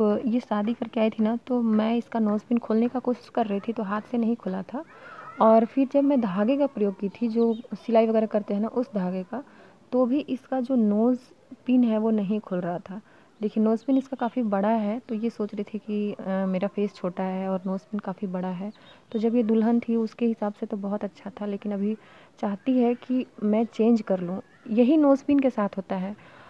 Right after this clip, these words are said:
अगर आप मेरा channel पे पहली बार है ना, तो मैं बता दूँ कि मेरे channel पे इस type की video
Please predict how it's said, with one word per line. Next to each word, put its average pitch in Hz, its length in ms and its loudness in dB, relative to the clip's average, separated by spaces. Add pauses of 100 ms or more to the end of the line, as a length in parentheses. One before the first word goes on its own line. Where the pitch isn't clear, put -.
(260)
अगर 247 180 4
आप 269 160 2
मेरा 269 140 4
channel 240 360 2
पे 247 120 -4
पहली 226 280 0
बार 226 160 2
है 208 60 0
ना, 220 100 0
तो 220 100 -2
मैं 220 100 2
बता 214 220 4
दूँ 233 120 2
कि 247 120 0
मेरे 233 240 6
channel 233 260 2
पे 240 100 -2
इस 220 100 -4
type 208 200 0
की 226 100 -4
video 208 220 0